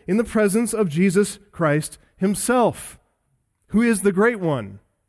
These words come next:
So this is absurd as it is shameful, isn't it? As we see Jesus correcting them, he is so gentle.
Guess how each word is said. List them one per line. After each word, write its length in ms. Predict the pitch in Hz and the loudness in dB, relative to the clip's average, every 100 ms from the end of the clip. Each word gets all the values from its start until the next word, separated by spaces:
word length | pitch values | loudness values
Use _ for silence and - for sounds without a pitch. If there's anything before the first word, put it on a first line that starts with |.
| _ _ | _ _
So 160 | - 151 | -14 -10
this 140 | 165 | -8
is 140 | 160 143 | -6 -6
absurd 720 | 120 - - 214 220 175 139 | -6 -10 -6 0 2 2 0
as 180 | 123 131 | -6 -8
it 140 | 127 | -8
is 400 | 123 117 - - | -8 -8 -14 -16
shameful, 560 | _ - 196 170 120 117 | _ -6 -4 -4 -8 -8
isn't 220 | 139 123 | -8 -8
it? 140 | 98 - _ _ _ _ _ _ _ _ _ _ | -14 -20 _ _ _ _ _ _ _ _ _ _
As 240 | 113 120 139 | -14 -10 -6
we 120 | 147 | -6
see 240 | 139 147 | -2 -4
Jesus 500 | 135 143 135 143 - | -2 -4 -4 -8 -10
correcting 480 | - 156 143 143 139 | -10 -6 -6 -6 -10
them, 220 | 143 143 | -8 -6
he 80 | 135 | -6
is 80 | 131 | -8
so 240 | - 160 | -6 -6
gentle. 400 | 160 135 139 160 | -6 -6 -8 -10